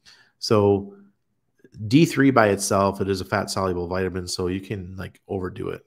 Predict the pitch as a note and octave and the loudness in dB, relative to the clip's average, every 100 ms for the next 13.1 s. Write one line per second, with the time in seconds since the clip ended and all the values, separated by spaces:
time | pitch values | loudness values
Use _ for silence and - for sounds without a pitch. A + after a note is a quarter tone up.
0 | - G1+ G1+ - _ _ _ _ - - | -14 -12 -12 -14 _ _ _ _ -12 -2
1 | C#3+ D#3 C3 G#2+ F#2+ - G2+ F#2 F2 F2+ | 2 4 2 0 -2 0 0 0 -4 -8
2 | F2 - E2 F#2 G#2 - - - - C3+ | -10 -12 -14 -14 -18 -12 -10 -8 -6 -2
3 | D3 A#2 A2 A2+ - F#2+ G2+ A#2+ A#2 F#2+ | -2 -2 -4 -6 -6 -6 -2 -2 -4 -6
4 | G2+ F#2 F#2 F#2 - G2 F2 E2+ F2 F2+ | -6 -6 -8 -8 -8 -8 -8 -8 -10 -8
5 | F#2 F#2 E2+ F2+ F2+ F#2 F#2 F#2 - A#2 | -8 -8 -8 -8 -8 -10 -10 -8 -4 -4
6 | - F#2 G2 - _ _ _ _ _ _ | -4 -12 -14 -16 _ _ _ _ _ _
7 | _ B2+ A#2+ - - C3+ - - B2 - | _ -2 -2 -6 -4 -4 -4 -4 -4 -2
8 | A#2+ A2 - C3 F#2 G#2 - F#2 - F#2+ | -2 -2 -2 0 0 -2 -6 -12 -10 -6
9 | G2 A2+ A#2+ B2+ B2+ C3 C#3 C3+ C#3+ D#3+ | -4 -4 -4 -6 -8 -8 -8 -6 -6 -6
10 | E3 _ _ _ - G#2 G#2 - C#3+ - | -10 _ _ _ -6 -4 -2 0 -2 0
11 | F3 A#2 G2+ G2+ C#3 A#2+ G2 F#2 G2 A2+ | 0 2 0 0 -2 0 -4 -6 -6 -2
12 | A#2+ A2+ A#2 G2+ - - - A2+ A#2 G2 | -2 -2 -6 -6 -10 -10 -8 -4 -2 -4
13 | - | -6